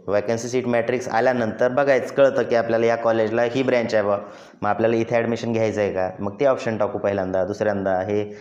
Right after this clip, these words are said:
असे option नंतर भरायचे असतात, ठीक आहे. तर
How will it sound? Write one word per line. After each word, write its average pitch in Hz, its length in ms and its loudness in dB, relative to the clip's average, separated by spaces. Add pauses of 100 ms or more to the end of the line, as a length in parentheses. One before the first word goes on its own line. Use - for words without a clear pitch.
(140)
असे 104 180 0
option 127 240 0
नंतर 151 320 0
भरायचे 107 340 2
असतात, - 240 -6 (680)
ठीक 131 120 -2
आहे. - 420 -6
तर - 40 -2